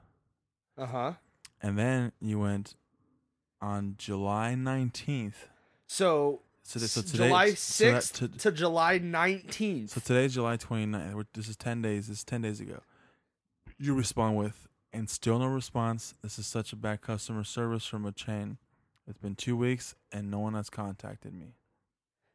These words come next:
Speaker 1: That day, somebody called me. That, that gentleman called me. Or not even that gentleman. That, that
Speaker 2: <laughs> And then
Speaker 1: guy.
Speaker 2: someone, someone, uh, uh,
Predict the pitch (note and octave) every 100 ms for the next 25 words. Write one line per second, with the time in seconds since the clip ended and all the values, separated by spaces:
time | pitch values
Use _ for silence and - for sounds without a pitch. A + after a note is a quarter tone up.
0 | - C#3 E3+ G3 - D3+ F3 E3 C#3 G#2+
1 | F#2+ - - - F3+ D#3+ D3+ C#3 D3+ C3
2 | A2 G2 A2+ C#3+ - D#3+ D#3 C3+ D#3 C#3
3 | A#2+ A2 - - E3 B2+ A2+ D#2+ - -
4 | C3 B2+ D#3+ E3 D#3 C#3 B2 B2 C#3 A2+
5 | G#2 G#2+ C#3+ - D3+ D3+ D#3 C#3 E3 D3
6 | B2+ A2 F#2+ B2+ B2+ B2 A#2+ - - A#2
7 | A2+ A2+ A2 - - G#2+ G#2 G2 F2+ -
8 | - - - G#2+